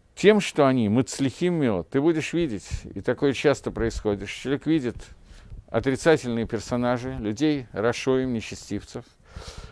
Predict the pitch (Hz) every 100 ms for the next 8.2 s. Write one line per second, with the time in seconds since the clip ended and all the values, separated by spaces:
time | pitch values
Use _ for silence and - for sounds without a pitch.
0 | - - 135 170 165 160 156 165 196 160
1 | 156 - - 143 - 127 117 113 98 78
2 | 64 - - - - - - - - -
3 | - - 139 147 139 113 - - - 151
4 | 202 139 120 - 120 - - - 190 202
5 | - - - - 156 135 117 113 131 107
6 | 98 - 101 123 139 131 123 120 107 90
7 | 85 85 95 107 110 98 98 104 - 123
8 | 110